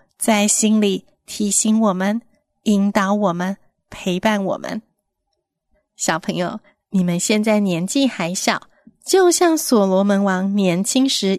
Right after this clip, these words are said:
一样，有许多机会亲近神。不是聪明或成功才是最重要的哦，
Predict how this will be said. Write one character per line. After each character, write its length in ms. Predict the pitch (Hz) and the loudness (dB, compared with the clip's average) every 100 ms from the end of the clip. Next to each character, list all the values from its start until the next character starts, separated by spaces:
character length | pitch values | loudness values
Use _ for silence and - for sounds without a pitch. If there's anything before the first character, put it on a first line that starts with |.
| - | -4
一 160 | 185 190 | -6 0
样， 300 | 226 214 208 | 2 2 2
有 180 | 196 196 | 2 2
许 220 | - - | 0 -2
多 160 | 190 190 | -2 -2
机 200 | 220 226 | 0 2
会 240 | 269 254 | 2 2
亲 320 | - - 240 | 0 2 2
近 220 | 240 233 | 4 2
神。 340 | 226 208 175 196 _ _ _ _ _ - | 2 -2 -2 -6 _ _ _ _ _ 0
不 120 | 240 | 2
是 200 | 254 381 | 4 2
聪 280 | - 349 349 | 2 0 2
明 300 | 294 262 262 | 4 4 2
或 260 | - 269 254 | 2 2 2
成 340 | - 202 208 | 0 2 2
功 280 | 226 233 233 | 2 2 0
才 220 | - 196 | -2 -4
是 140 | - | -2
最 180 | 214 247 | 0 0
重 260 | 220 254 240 | 2 0 2
要 220 | 254 226 | 2 0
的 140 | 214 | 0
哦， 100 | 208 | -4